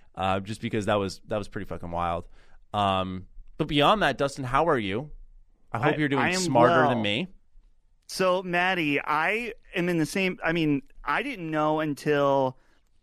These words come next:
Speaker 2: let's see, Sunday at ten fourteen P M, someone messaged me, which I meant to follow up,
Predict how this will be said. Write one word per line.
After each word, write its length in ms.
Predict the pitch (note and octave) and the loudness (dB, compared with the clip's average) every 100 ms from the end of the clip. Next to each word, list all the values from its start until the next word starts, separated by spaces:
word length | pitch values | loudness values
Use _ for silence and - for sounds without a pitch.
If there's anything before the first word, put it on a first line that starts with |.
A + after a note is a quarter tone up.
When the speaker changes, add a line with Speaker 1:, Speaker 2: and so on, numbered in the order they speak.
| - - | -20 -6
Speaker 2:
let's 200 | E3 E3+ | -4 -2
see, 160 | E3 C3+ | -2 -2
Sunday 640 | - F3+ G#3+ C4+ D4 B3 | -2 -2 -2 0 -2 0
at 200 | G3+ - | -2 -6
ten 640 | - - E3 G3 A#3+ B3+ - | -12 -4 -2 -2 -2 -4 -6
fourteen 640 | - F#3+ - - F3 E3+ | -6 -4 -6 -10 -10 -10
P 260 | - D3 | -8 -4
M, 440 | C#3 C3 A#2 A2+ - - - - - - | -2 -2 -4 -6 -10 -16 -20 -20 -20 -8
someone 580 | - F3+ A#3 B3+ A#3+ - - _ _ | -2 0 0 0 -2 -4 -8 _ _
messaged 480 | C#3 D#3 F#3 E3+ C3+ | -2 0 0 -2 -2
me, 160 | C#3 C3 | 0 0
which 120 | C3 | 0
I 80 | C#3+ | 0
meant 200 | E3+ - | -2 -2
to 100 | D3+ | -2
follow 340 | D3+ C#3+ C3 | 2 2 4
up, 300 | C3 B2 - | 2 0 -4